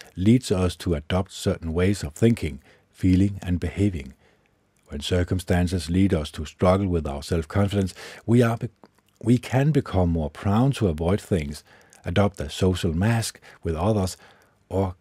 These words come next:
constantly strive in vain for perfection, engage in self-criticism,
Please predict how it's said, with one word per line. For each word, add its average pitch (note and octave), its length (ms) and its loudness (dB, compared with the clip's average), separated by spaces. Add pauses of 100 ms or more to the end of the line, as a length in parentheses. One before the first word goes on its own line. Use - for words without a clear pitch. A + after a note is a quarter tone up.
constantly A#2 640 -2
strive F#2 520 -2
in C#2+ 140 -4
vain F#2 360 0
for B2 160 -6
perfection, - 580 -4 (580)
engage F2+ 480 0
in D2 160 -8
self-criticism, E2+ 1000 -4